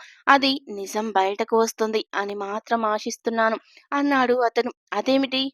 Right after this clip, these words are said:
మరి మీరు బంధువు అవుతారు కదా, మీకు బంధువు అని ఆప్యాయతో కొంత సహాయం చేయొచ్చు కదా మానసాదేవి గారు. ఆ విధంగా మీరెప్పుడూ ఆలోచించలేదా?" అన్నది స్వాతి. అసలు బంధువులని అవకాశాలు ఇవ్వడం, బంధువులు కాదనివ్వకపోవడం వల్లే కదా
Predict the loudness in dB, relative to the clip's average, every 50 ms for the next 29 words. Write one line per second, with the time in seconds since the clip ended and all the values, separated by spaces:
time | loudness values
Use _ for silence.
0 | _ -2 2 2 2 2 2 0 0 0 0 2 0 -2 -2 -2 -2 -2 -2 -2
1 | -2 -2 0 2 2 0 0 _ -14 _ _ _ _ 0 2 4 4 4 4 2
2 | -4 -10 -12 -8 -4 -2 0 0 0 0 0 0 0 2 2 0 -2 -4 -4 -4
3 | -2 -2 0 2 4 4 4 2 4 4 4 4 4 2 -2 -2 0 -2 -2 0
4 | 0 0 4 6 6 6 4 2 2 2 2 4 4 2 0 -2 0 0 4 6
5 | 6 6 4 4 -2 -20 -20 -16 _ 0 2 2 4 2 2 2 2 2 4 4
6 | 2 0 0 0 0 0 0 0 0 -4 _ _ _ -8 -6 -4 -2 -2 -2 -2
7 | 0 0 0 0 2 4 4 4 2 0 -14 -20 _ _ 2 6 8 8 6 6
8 | 4 0 2 2 2 2 2 2 0 0 -2 -2 -2 0 0 0 0 2 2 0
9 | 0 -2 _ -12 -10 -8 -8 -6 -6 -4 -4 -4 -6 -6 -6 -6 -6 -4 -4 -6
10 | -6 -8 -10 -20 -20 -10 _ -2 0 2 4 4 4 4 4 4 2 2 0 -2
11 | 0 2 2 2 2 2 0 -2 -4 -2 -2 -2 -2 0 2 2 2 2 2 0
12 | 0 0 0 -2 -2 -4 -4 0 2 4 4 4 2 0 _ _ _ _ _ 4
13 | 6 6 6 6 6 2 2 0 0 -2 -2 _ -8 -4 0 2 2 4 2 2
14 | 0 2 2 2 2 2 2 4 4 4 4 4 2 2 2 2 4 4 2 2
15 | 4 2 2 4 4